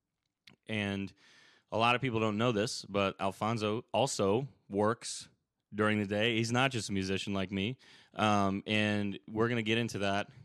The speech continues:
and his, uh, his life story, his background, his upbringing, his musical, early in-, musical influences and stuff like that, because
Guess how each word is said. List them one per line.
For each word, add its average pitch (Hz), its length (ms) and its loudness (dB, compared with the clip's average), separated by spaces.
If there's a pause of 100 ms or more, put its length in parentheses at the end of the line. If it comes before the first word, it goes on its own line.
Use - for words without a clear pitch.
(100)
and 95 440 -6
his, 101 440 -4
uh, 92 320 -4
his 101 180 -6
life 98 220 -4
story, 113 420 0
his 104 160 -6
background, 98 560 -4
his 98 160 -4
upbringing, 101 480 -2
his 92 320 -6
musical, 101 460 -4
early 113 280 6
in-, 110 140 -4
musical 104 380 0
influences 107 500 0
and 95 80 -4
stuff - 220 -4
like 92 140 -2
that, 98 200 0
because 101 360 0